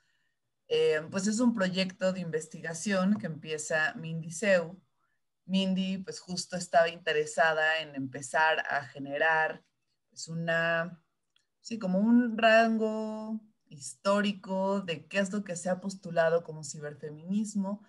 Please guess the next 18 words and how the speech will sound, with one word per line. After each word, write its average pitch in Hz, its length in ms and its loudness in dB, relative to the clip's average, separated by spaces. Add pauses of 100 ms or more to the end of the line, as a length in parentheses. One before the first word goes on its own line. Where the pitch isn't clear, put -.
(160)
pero 170 280 4
también 214 720 2
otro 214 360 -4
tipo 202 280 -8
de 185 100 2
acercamientos 180 1080 -4
que 143 140 -8
no 196 260 0
se 240 140 -2
nombran 208 460 0
como 156 300 -12
tal, 170 360 2 (220)
pero 175 360 6 (180)
que 175 100 0
de 156 60 6
alguna 165 340 0
manera 160 560 -2 (460)
contienen, 170 1000 -6